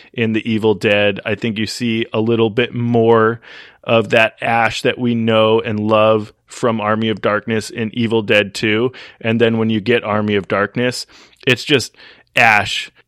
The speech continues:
just going full throttle, and it's just great. Like, he's so over the top, and it's so great in this film. So yeah, you gotta, you gotta give, uh, a big shout out to Ash in this film for sure. He carried it.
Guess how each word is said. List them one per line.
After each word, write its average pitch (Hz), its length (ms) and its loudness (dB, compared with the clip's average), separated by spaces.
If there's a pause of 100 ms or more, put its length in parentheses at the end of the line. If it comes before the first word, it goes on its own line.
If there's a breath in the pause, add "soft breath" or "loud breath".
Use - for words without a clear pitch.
(120)
just 123 260 0
going 110 300 0
full 107 200 0
throttle, 104 480 0
and 110 200 -4
it's 104 160 -6
just 123 240 -2
great. 101 240 -2
Like, 107 160 -4
he's 123 180 -2
so 131 220 2
over 123 240 0
the 113 100 -2
top, 110 380 0
and 104 80 -2
it's 104 140 -8
so 123 200 2
great 110 320 0
in 120 140 -4
this 107 200 -2
film. 110 380 0
So 113 160 -2
yeah, 104 240 0
you 117 160 -4
gotta, 113 320 0
you 120 80 -4
gotta 113 220 2
give, 107 340 0 (340 loud breath)
uh, 104 260 0
a 107 40 -4
big 107 240 0
shout 98 320 0
out 95 220 -2
to 98 320 -2 (280 loud breath)
Ash 95 360 0
in 92 100 -4
this 90 180 -8
film 87 280 -10
for 92 120 -10
sure. 90 300 -10
He 107 160 -6
carried 87 400 -2
it. - 120 -10